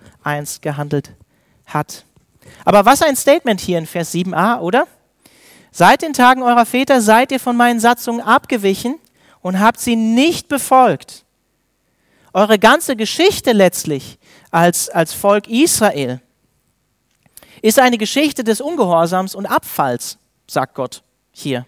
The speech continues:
Er fasst die ganze Geschichte gnadenlos zusammen. Was ein klares Statement auch im Alten Testament für die absolute Gefallenheit des Menschen, auch der Israeliten. Und wie wir in Römer eins,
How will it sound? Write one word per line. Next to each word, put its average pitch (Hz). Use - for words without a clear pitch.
Er 151
fasst 190
die 202
ganze 190
Geschichte -
gnadenlos 220
zusammen. 196
Was 220
ein 277
klares 262
Statement 240
auch 202
im 220
Alten 233
Testament 220
für 214
die 202
absolute 262
Gefallenheit 226
des 196
Menschen, 220
auch 214
der 202
Israeliten. 190
Und 175
wie 220
wir 220
in 202
Römer 214
eins, 247